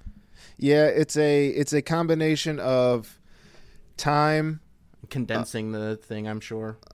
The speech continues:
Speaker 1: Not even that. Like, I try to get everything we, I asked and he answered in there. It's more so, like, time.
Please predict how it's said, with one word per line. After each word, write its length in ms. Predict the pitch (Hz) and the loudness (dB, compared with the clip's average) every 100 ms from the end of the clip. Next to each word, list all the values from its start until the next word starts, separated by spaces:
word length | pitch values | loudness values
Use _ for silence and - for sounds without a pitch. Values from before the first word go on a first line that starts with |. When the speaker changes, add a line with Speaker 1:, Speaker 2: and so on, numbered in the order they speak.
| - - | -20 -8
Speaker 1:
Not 240 | 214 233 | -2 0
even 200 | 220 170 | 0 0
that. 260 | 135 143 113 | 0 0 0
Like, 120 | 131 | 0
I 120 | 123 | 0
try 160 | 131 147 | 2 2
to 80 | 131 | 2
get 120 | 131 | 2
everything 380 | 131 131 135 127 | 2 0 -2 -2
we, 240 | 127 117 | -4 -2
I 140 | 120 | 0
asked 420 | 110 123 123 - 107 | 2 2 0 -2 -8
and 280 | 117 87 | -8 -8
he 300 | 113 123 117 | -8 -4 -2
answered 300 | 117 120 120 | -2 -4 -2
in 140 | 117 113 | -2 -2
there. 240 | 113 113 | -2 -2
It's 160 | 110 - | -4 -2
more 200 | 147 156 | 0 0
so, 300 | - 147 139 | 2 2 2
like, 400 | 127 120 - - _ _ _ _ _ _ | 2 0 -4 -20 _ _ _ _ _ _
time. 600 | - 123 123 123 113 113 | -10 -4 -2 -2 -4 -6